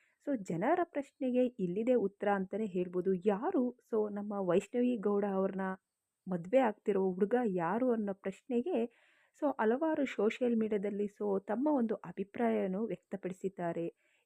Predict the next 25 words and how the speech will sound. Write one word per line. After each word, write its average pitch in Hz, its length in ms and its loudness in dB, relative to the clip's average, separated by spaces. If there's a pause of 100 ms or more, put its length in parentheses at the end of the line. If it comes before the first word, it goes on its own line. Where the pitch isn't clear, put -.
ಇನ್ನು 277 360 2
ವೈಷ್ಣವಿ 247 460 2
ಗೌಡ 220 300 4 (200)
ಅವ್ರನ್ನ 208 320 -6 (100)
ಮದ್ವೆ 190 380 -6
ಆಗ್ತಿರುವಂತಹ 190 840 -6 (280)
ಈ 202 180 0
ಹುಡುಗ 202 360 0
ಯಾರು 180 460 0
ಅಂದ್ರೆ 190 540 -8 (220)
ಆಕಾಯ್ 277 420 -8 (140)
ಎಂಬ 208 260 -2 (760)
ಈ 233 140 2
ಹುಡುಗ 196 300 2 (560)
so 262 120 0 (120)
ಇನ್ಫೋಸಿಸ್ 262 680 2
ಅಲ್ಲಿ 220 200 2
ವರ್ಕ್ 185 380 -2
ಮಾಡ್ತಾ 196 340 -2
ಇದ್ದಾರೆ 180 260 2
ಅಂದ್ಬಿಟ್ಟು 180 460 -2 (480)
so 269 80 -2
ತಮ್ಮ 254 280 4
ಒಂದು 311 240 6
ಅಭಿಪ್ರಾಯವನ್ನು 240 960 -2